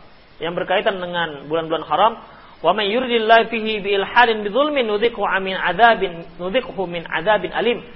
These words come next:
Barang siapa yang menginginkan, mengingin melakukan perbuatan zalim pada bulan tersebut, akan kami rasakan untuk dia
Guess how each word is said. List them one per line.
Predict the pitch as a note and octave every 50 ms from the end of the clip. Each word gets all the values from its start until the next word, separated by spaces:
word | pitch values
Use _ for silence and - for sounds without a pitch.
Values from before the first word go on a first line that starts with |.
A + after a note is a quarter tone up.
| - - - -
Barang | - D3+ F3 G3+ G#3 G#3 G3+
siapa | - C4 C4 B3+ B3+ A#3
yang | A3 A3 A3
menginginkan, | A3 A#3 A#3+ A#3 B3 C#4+ D4+ D4+ D4 C#4 A3+ B3+ A3 F#3+ D#3+ - - - - - - - - - - - - - - - - -
mengingin | E3+ G3+ A3 D4 D4+ D#4+ D4 C4+
melakukan | A#3+ A#3+ A#3+ A#3+ C#4 C4 A#3+ G#3
perbuatan | A#3+ A#3 A3+ G#3 G3 A#3 A#3+ A#3+ A#3+ A#3+ A3+ A3 F3+
zalim | C4 D#4 F4 E4+ C4 A#3+ A3+
pada | A#3 A3+ A#3 A#3
bulan | A3+ A#3+ A#3+ A#3+
tersebut, | A#3+ A#3+ B3+ A#3+ C#4 F4+ - - - - -
akan | - - - F3 F3+ F#3 F3+ F3 E3+
kami | F#3 F3 F3+ F3+ F3
rasakan | F3+ - F3 - - D#4+ D#4+ D#4+ D4 A3+ G#3
untuk | A3+ G3 A3+ G3 F#3
dia | G3 G3+ A3+ B3+